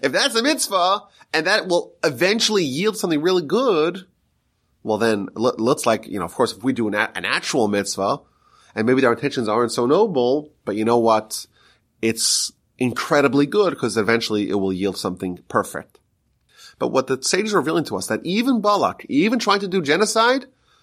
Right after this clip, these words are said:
there was something different about this tyrant, about this villain, than all the other villains. He did it with a mitzvah. And that little kernel of holiness, of righteousness, flows all the way to Ruth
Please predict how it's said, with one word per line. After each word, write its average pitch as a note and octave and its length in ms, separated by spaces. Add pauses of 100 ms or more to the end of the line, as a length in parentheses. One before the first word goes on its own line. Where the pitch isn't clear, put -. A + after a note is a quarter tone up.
(320)
there C3+ 80
was C#3 80
something C3+ 300
different C#3+ 340
about G#2+ 340
this G#2+ 840 (320)
tyrant, E2+ 540
about G2 340
this B2+ 340
villain, F#2 540 (300)
than G#2+ 120
all A#2 140
the A2 80
other F#2+ 160
villains. D2+ 540 (120)
He A#3+ 120
did G#3 160
it C#3+ 80
with B2 120
a A2 60
mitzvah. - 400 (1500)
And G2 140
that C3+ 220
little F3+ 200
kernel E3 400
of G#2 100
holiness, C3 400
of F#2+ 40
righteousness, - 720 (720)
flows C3 460
all B2 160
the A#2 60
way A#2 220
to A2+ 220
Ruth E3+ 540